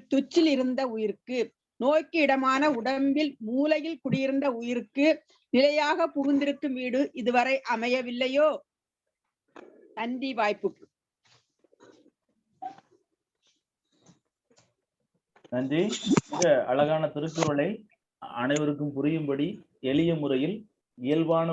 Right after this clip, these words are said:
Speaker 2: அஹ், முறையில் எடுத்து ஏம்பி அதற்கு ஒரு நல்ல விளக்கமும் அளித்த கவிஞர் பால்தங்கம் அவர்களுக்கு தமிழ் ஒடியில் சார்பாக வாழ்த்துக்களையும் நன்றிகளையும் தெரிவித்துக் கொள்கின்றோம். வந்தவரை வரவேற்பது நம்முடைய தமிழருடைய தலை சிறந்த மரபுகளில் ஒன்று.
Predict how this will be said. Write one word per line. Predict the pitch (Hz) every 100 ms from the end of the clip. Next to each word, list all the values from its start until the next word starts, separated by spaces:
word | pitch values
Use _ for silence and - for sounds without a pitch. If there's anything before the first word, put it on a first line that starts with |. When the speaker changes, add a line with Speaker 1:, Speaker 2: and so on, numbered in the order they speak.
| 151
Speaker 2:
அஹ், | 135 123 120 120 113 107 _ - -
முறையில் | - 131 139 156 190 - _
எடுத்து | 127 143 165 151
ஏம்பி | 139 135 147 180
அதற்கு | 135 135 131 131
ஒரு | 127 117
நல்ல | 117 135 160
விளக்கமும் | 131 131 147 147
அளித்த | 131 135 156 180
கவிஞர் | 208 127 120 117
பால்தங்கம் | 127 127 135 135
அவர்களுக்கு | 127 131 135 147 196
தமிழ் | - 135 143
ஒடியில் | 135 127
சார்பாக | 127 123 135 135 165
வாழ்த்துக்களையும் | 151 127 143 135 139
நன்றிகளையும் | 135 131 131
தெரிவித்துக் | 131 127 127
கொள்கின்றோம். | 123 123 131 214 - - - - _ _ _ _ _ _ _ _ - _
வந்தவரை | - 156 185 175 170 277 -
வரவேற்பது | 147 156 160 170 165 165
நம்முடைய | 208 147 135
தமிழருடைய | 131 131 143 147 139 147
தலை | 135 135
சிறந்த | 135 139
மரபுகளில் | 139 131 131 139 131
ஒன்று. | 123 120